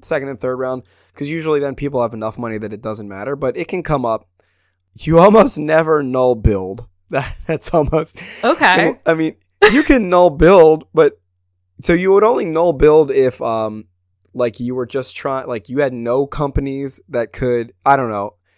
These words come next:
Speaker 1: You could null build if you desperately wanted to make the round get over
Speaker 2: Mm-hmm.
Speaker 1: and you had no companies that could build and you couldn't null auction. Or you, like, didn't wanna null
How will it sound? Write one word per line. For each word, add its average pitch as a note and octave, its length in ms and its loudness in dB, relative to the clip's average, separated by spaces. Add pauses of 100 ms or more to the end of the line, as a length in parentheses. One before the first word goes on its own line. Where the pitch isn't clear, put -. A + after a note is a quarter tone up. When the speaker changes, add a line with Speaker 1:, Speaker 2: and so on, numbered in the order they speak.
(380)
Speaker 1:
You F#3 180 -6
could A#3+ 260 -4 (120)
null D#3+ 280 0
build B2 400 2
if B2 400 -4
you A#2 160 -12
desperately C#3 540 -4
wanted C3+ 580 -4
to A#2 400 -8
make A#2+ 300 -6
the B2 80 -2
round A2+ 440 -6
get C#3+ 140 -2
over G#2+ 420 -6 (100)
Speaker 2:
Mm-hmm. F#3+ 280 -10
Speaker 1:
and A#2 180 -6
you C3 140 -2
had B2 220 -2
no A#2+ 360 0
companies C3+ 520 -8
that A#2+ 180 -10
could A2+ 200 -12
build A2 400 -8
and A2+ 160 -12
you G#2+ 120 -12
couldn't B2 340 -8
null A2 320 -10 (160)
auction. E2 460 -18 (320)
Or D3 120 2
you, C#3 180 -2
like, B2+ 180 0
didn't C3+ 240 -6
wanna A2+ 220 -8
null G2+ 240 -12